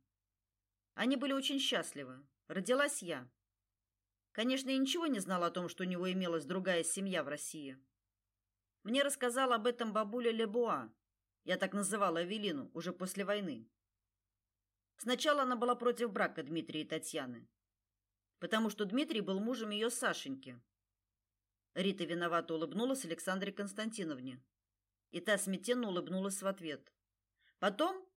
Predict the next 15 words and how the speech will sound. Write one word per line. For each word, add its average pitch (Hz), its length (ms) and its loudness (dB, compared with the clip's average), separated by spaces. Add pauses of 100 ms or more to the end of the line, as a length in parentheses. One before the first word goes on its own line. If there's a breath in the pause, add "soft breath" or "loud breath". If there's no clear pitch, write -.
(1160)
Рита 214 320 2
замялась, 202 600 0 (420)
не 208 160 0
зная, 196 300 2
как 160 240 -6
говорить 185 400 0
об 180 160 -4
играх 208 280 -4
Дмитрия, 175 560 -4 (680)
связанных 220 500 0
с - 80 -4
обществом 214 420 -2
возвращения 190 580 -2
на 196 120 -2
родину, 127 480 -6